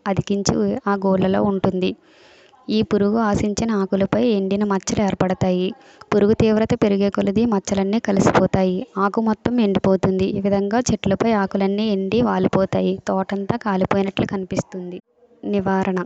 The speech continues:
పురుగు తక్కువ స్థాయిలో ఉన్నచో goniojus nepenthes అనే బద్దె పురుగును పది పురుగులు మరియు Brucon hebector ఇరవై పురుగులను చె-, ఒక చెట్టు చొప్పున తోటలో పది శాతం చెట్లకు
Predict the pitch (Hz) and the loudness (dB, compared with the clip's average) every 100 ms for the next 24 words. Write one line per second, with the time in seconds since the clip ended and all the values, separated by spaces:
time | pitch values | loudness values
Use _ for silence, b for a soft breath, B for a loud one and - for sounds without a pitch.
0 | - _ - 208 202 254 220 - 220 240 | -8 _ -2 0 2 0 0 -2 -2 -2
1 | - 196 190 190 220 196 185 185 208 233 | -2 -2 -2 0 0 -2 -4 -2 0 0
2 | 220 190 185 190 190 214 233 - 190 190 | 0 0 0 0 0 0 -2 -4 -4 -4
3 | 185 185 202 - 190 196 196 180 170 190 | -2 0 0 0 0 -2 0 -2 -2 -2
4 | 208 214 226 208 185 202 B B B B | 0 0 -2 -4 -4 -6 B B B B
5 | - 196 196 202 196 196 208 214 202 208 | -4 -2 0 2 4 4 2 0 0 2
6 | 247 262 202 B B B B B B B | 2 2 -2 B B B B B B B
7 | - 196 190 185 - 226 220 208 190 - | -6 -2 -2 -2 -4 -4 -2 -2 -2 -4
8 | - 214 214 190 190 190 202 196 196 190 | -2 0 0 0 0 0 0 2 2 0
9 | 202 247 220 202 - _ - - 202 202 | 0 -2 -4 -8 -14 _ -18 -4 -2 0
10 | 214 - 196 - 208 202 - 202 214 240 | -2 -4 -6 -6 -4 -4 -4 -4 -4 -2
11 | 202 190 196 208 - 208 - 190 185 214 | -2 -2 -4 -4 -2 0 0 0 -2 -4
12 | 233 208 - 214 208 269 294 208 | -2 -4 -2 -4 -2 2 2 2